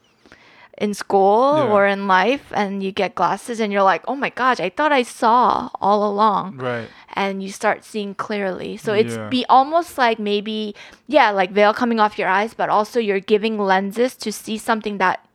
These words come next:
Speaker 1: you couldn't see before.
Speaker 2: Right. Yeah, that, that was kind of the, uh, picture that I was getting while you were describing, 'cause I think you described it really well in that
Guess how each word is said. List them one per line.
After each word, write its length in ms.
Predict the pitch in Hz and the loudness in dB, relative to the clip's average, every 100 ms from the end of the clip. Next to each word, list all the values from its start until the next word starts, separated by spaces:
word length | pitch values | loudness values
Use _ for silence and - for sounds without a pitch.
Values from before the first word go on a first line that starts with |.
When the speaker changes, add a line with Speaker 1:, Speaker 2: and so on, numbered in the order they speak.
| _ | _
Speaker 1:
you 140 | 220 202 | -12 -8
couldn't 300 | - 226 202 | -2 -2 -4
see 240 | - 208 | -10 -14
before. 520 | 202 190 - - - 135 | -14 -16 -12 -6 -2 -2
Speaker 2:
Right. 360 | 117 107 - _ _ _ 135 | -2 -4 -10 _ _ _ -8
Yeah, 220 | 120 110 - | -6 -6 0
that, 440 | 135 175 180 147 | 2 4 0 0
that 100 | 139 | 4
was 220 | 156 175 - | 4 2 0
kind 200 | 185 170 | 2 2
of 80 | |
the, 480 | 131 123 120 113 - _ - - | 0 -2 -2 -4 -8 _ -20 -8
uh, 160 | 113 110 | -4 -4
picture 380 | - 139 - 123 | -4 -4 -2 -2
that 100 | 113 | 0
I 120 | 110 | -2
was 100 | 110 | -2
getting 320 | 117 113 113 | -4 -4 -6
while 300 | 98 113 113 | -4 -2 -2
you 100 | 113 | -4
were 180 | 107 107 | -6 -8
describing, 520 | - - - 117 113 | -10 -8 -2 -2 -2
'cause 140 | 110 117 | -6 -6
I 80 | 117 | -6
think 160 | 127 | -6
you 80 | 120 | -8
described 420 | 113 - 120 113 | -10 -6 -4 -4
it 200 | 107 - - | -6 -8 -8
really 320 | 123 127 120 | -2 0 0
well 340 | 113 120 120 | 0 0 0
in 120 | 113 | -2
that 240 | 113 110 | -4 -6